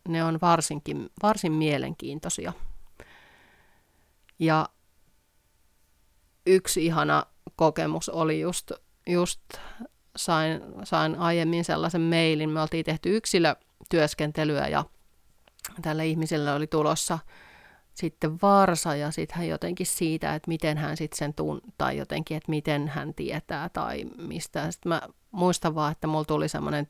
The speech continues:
tieto, että, että sä kyllä tunnistat sen varsan, että sä tiedät, kuka se on, kun sä näet hänet. Ja se oli niin ihana, kun hän myöhemmin sit kertoi siitä, että et,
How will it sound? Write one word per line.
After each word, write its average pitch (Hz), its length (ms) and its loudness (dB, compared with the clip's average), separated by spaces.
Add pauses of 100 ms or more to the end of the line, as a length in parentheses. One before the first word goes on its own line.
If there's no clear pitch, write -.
(120)
tieto, - 380 0
että, 170 280 -2 (480)
että 156 180 -2
sä 175 100 4
kyllä 170 280 2 (240)
tunnistat 151 640 2
sen 139 340 -6 (1000)
varsan, 139 560 0 (440)
että - 160 -6
sä - 100 -2
tiedät, 143 540 2
kuka 147 300 -6
se - 200 -10
on, 151 240 -6 (140)
kun 151 100 0
sä 139 120 -4
näet 139 520 -10 (120)
hänet. - 520 -10 (920)
Ja 147 100 -2
se 160 120 4
oli 160 160 6
niin 165 160 6
ihana, 160 280 4
kun 151 120 -2
hän 151 120 0
myöhemmin 151 560 0
sit 156 160 -8
kertoi 143 400 -4
siitä, 160 420 -6
että 165 260 -8 (100)
et, - 160 -12